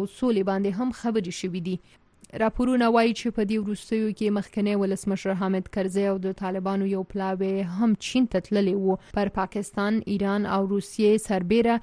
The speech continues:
چین هم په افغانستان کې د نفوذ خاوند بلل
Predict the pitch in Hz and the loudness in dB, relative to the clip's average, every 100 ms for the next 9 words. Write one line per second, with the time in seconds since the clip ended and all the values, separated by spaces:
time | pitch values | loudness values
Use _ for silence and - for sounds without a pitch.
0 | - - 262 254 233 262 277 277 - - | -4 2 4 4 2 2 0 -2 -6 0
1 | 226 220 - 202 202 214 220 - 285 285 | 2 2 0 -2 0 0 -2 0 2 2
2 | 240 254 226 208 202 - 226 226 - 233 | 2 2 4 4 4 0 -4 -6 -6 -2
3 | 202 214 185 185 185 | 2 2 2 0 -2